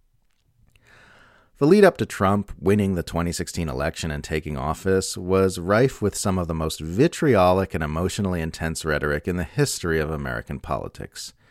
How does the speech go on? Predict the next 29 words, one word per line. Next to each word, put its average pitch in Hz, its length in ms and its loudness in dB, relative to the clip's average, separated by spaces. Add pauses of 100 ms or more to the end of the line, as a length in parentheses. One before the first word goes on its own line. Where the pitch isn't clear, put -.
(460)
featuring 117 520 4
frequent 139 460 2
fears 82 440 0
that 110 160 0
Trump 101 360 0
would 80 180 0
start 67 360 -4
a - 20 -4
nuclear 95 540 0
war, 98 580 0 (480)
that 98 140 0
minorities 87 760 0
would 85 120 -6
be 73 100 -6
fleeing 92 500 -2
in 78 140 -4
terror 95 500 0
from 60 300 -8
violent 90 420 -4
persecution, 98 920 -2 (340)
that 139 160 4
he'd 143 140 2
be 151 120 6
another 143 340 4
Hitler 110 440 2
and 78 180 -4
launch 113 280 2
another 107 240 2
Holocaust, - 920 -4